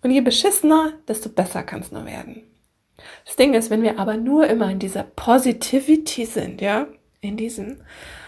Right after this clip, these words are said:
„Oh geil, ich fokussiere mich den ganzen Tag nur auf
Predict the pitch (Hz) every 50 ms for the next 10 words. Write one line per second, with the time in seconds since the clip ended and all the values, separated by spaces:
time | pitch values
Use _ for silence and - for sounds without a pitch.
0 | - - - - 262 277 - - - 269 262 269 269 262 254 247 - - 311 311
1 | - 285 - - - 294 269 269 262 - - 254 240 240 254 - - 247 - -
2 | 262 - 254 262 285 -